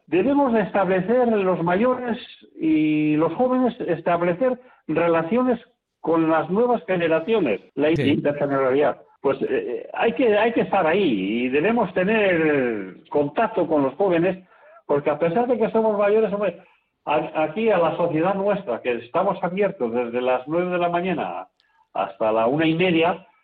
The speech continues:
Speaker 1: cuando viene gente joven a preocuparse, o vosotros cuando venís aquí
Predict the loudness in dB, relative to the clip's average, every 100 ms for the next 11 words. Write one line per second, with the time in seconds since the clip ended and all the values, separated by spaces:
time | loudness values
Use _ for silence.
0 | _ _ _ -8 -2 0 0 0 0 0
1 | -2 0 0 2 0 -2 -2 -2 -2 -4
2 | -2 -2 -2 0 0 0 -2 -4 -2 -2
3 | 0 0 0 -2 -2 0 0 -2 -2 -2
4 | -2 -6